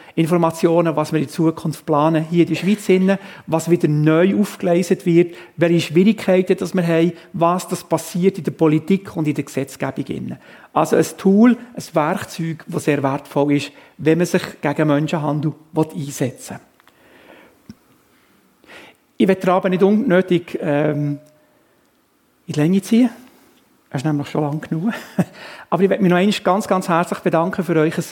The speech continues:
interessiertes Zuhören, für eure reiche Geduld und möchte noch einmal betonen, wenn wir glauben, dass wir wirklich etwas verändern können, für einen Menschen, für eine Gesellschaft, dann sehen wir Zeichen und Wunder.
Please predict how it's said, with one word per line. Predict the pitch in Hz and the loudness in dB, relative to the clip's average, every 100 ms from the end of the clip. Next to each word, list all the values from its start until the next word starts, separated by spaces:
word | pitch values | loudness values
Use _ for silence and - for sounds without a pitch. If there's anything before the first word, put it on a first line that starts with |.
| - - _ _ | -16 -20 _ _
interessiertes | - 160 165 165 175 180 165 | -6 -2 -2 0 0 0 -2
Zuhören, | 180 180 185 | 0 2 2
für | 180 175 175 | 0 -4 -2
eure | 151 156 | -2 -2
reiche | 156 160 175 | -2 -2 -2
Geduld | 180 151 170 233 240 - - _ | 0 2 4 4 0 -20 -20 _
und | 196 180 | -4 -2
möchte | 185 | 0
noch | 185 | 2
einmal | 185 202 - | 2 0 -2
betonen, | 185 170 139 135 120 _ _ _ _ _ _ _ | 0 0 0 -4 -12 _ _ _ _ _ _ _
wenn | 147 170 214 | -2 2 2
wir | 220 | 2
glauben, | 175 131 127 - | 2 0 -2 -8
dass | 151 | -4
wir | 151 | -2
wirklich | 147 190 - | 0 -2 -2
etwas | 175 175 - | -4 -4 -4
verändern | 160 156 147 151 170 | -2 -2 -2 -4 -4
können, | 170 135 - _ _ _ _ _ _ | -8 -12 -18 _ _ _ _ _ _
für | - 185 | -2 2
einen | 220 | 4
Menschen, | 208 135 123 117 - - _ _ | 4 2 -2 -10 -16 -20 _ _
für | _ - | _ 0
eine | 196 | 0
Gesellschaft, | 208 185 185 202 139 - - - _ _ _ _ _ _ _ _ _ _ | 2 2 2 0 -4 -10 -20 -20 _ _ _ _ _ _ _ _ _ _
dann | 156 151 | -4 -2
sehen | - 165 | 0 0
wir | 151 | 0
Zeichen | 139 139 160 | 0 -2 -2
und | 143 123 | -4 -2
Wunder. | 131 127 | -6 -6